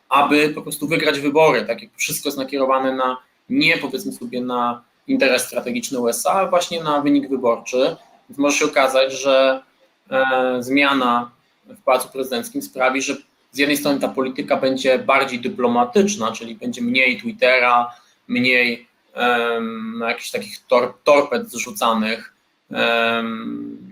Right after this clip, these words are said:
z obwieszczeniami na przykład o nowych cłach, ale ta polityka będzie bardziej konsekwentna. W U S A mamy jednak, em, mocno, mocne przekonanie po obydwu stronach sceny politycznej,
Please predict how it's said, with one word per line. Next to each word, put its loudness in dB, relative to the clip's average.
z -8
obwieszczeniami 0
na 0
przykład -2
o 2
nowych 0
cłach, 2
ale 4
ta -4
polityka 0
będzie 0
bardziej 2
konsekwentna. -2
W -6
U 4
S 0
A 0
mamy 4
jednak, 2
em, -2
mocno, 2
mocne 0
przekonanie 0
po 2
obydwu 2
stronach -2
sceny -6
politycznej, -8